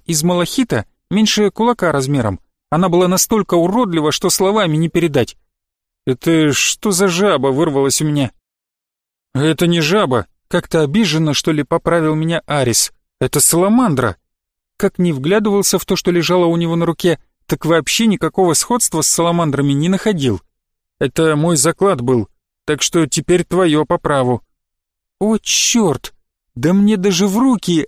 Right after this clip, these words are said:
это брать противно!» Тот, кто делал эту штуку, был гениален. Несмотря на то, что статуэтка была создана целиком из камня,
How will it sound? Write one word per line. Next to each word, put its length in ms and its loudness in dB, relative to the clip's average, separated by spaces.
это 540 0
брать 420 -2
противно!» 580 -2
Тот, 180 0
кто 260 -2
делал 420 2
эту 200 2
штуку, 520 0
был 380 2
гениален. 840 0
Несмотря 520 0
на 120 -2
то, 120 0
что 200 -2
статуэтка 580 -2
была 240 2
создана 520 0
целиком 540 -2
из 120 -2
камня, 460 0